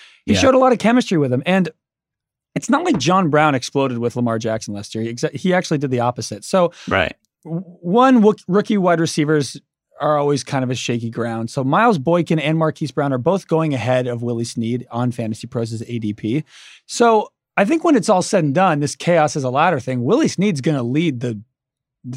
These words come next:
Speaker 1: the Ravens in, in catches. He played seventy-two percent of his,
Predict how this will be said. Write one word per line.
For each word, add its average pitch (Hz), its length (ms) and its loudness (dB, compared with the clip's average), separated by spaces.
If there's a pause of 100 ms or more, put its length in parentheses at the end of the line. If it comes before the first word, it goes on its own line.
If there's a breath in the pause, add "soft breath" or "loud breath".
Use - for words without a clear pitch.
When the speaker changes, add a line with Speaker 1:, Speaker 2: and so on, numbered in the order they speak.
(160)
Speaker 1:
the 123 240 -2
Ravens 113 400 -2
in, 101 180 -6 (120)
in 113 140 -6
catches. 160 400 -4
He 147 100 -6
played 156 180 -2
seventy-two 202 380 -2
percent 180 260 -4
of 156 60 -2
his, 131 200 -4